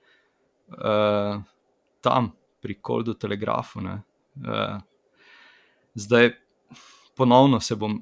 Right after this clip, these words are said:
vrnil na, na konec prejšnjega podcasta, ne. Jaz sem tam v podobni vročini kolesaril,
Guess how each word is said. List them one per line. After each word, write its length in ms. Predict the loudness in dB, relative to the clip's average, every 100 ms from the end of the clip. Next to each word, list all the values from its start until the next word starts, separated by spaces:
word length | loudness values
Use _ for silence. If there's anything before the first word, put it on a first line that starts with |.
| -8
vrnil 420 | -2 0 2 0
na, 400 | 0 0 -2 -2
na 180 | -4 -6
konec 400 | -2 2 2 2
prejšnjega 480 | 0 0 0 -4 -8
podcasta, 580 | -8 -10 -6 -8 -6 -8
ne. 200 | -8 -8 -12 _
Jaz 180 | -10 -8
sem 200 | -8 -10 _ _ _
tam 260 | -4 -2 -2
v 100 | -4
podobni 520 | -6 0 2 4 2
vročini 540 | 0 -6 -4 -2 0 -2
kolesaril, 640 | -6 -6 -4 2 2 2